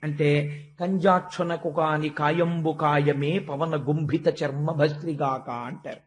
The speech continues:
ఇవాళ ఈ పద్యాన్ని మీరు వినేటప్పుడు కేవలం ఇది అంబరీషుడి జీవితం అని మీరు వినకండి.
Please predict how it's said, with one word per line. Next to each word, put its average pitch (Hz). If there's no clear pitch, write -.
ఇవాళ 151
ఈ 214
పద్యాన్ని 208
మీరు 190
వినేటప్పుడు 143
కేవలం 202
ఇది 190
అంబరీషుడి 185
జీవితం 170
అని 175
మీరు 170
వినకండి. 131